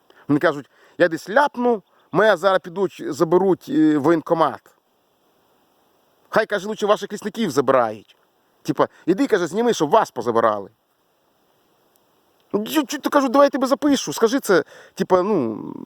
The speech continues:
від себе, від свого імені. Чого ти цього так боїшся цього сказати?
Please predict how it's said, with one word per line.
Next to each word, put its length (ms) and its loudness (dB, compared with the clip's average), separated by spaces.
від 240 -6
себе, 340 2
від 120 -8
свого 240 0
імені. 440 -2
Чого 140 -4
ти 80 -4
цього 200 2
так 120 2
боїшся 320 -6
цього 140 -2
сказати? 600 -2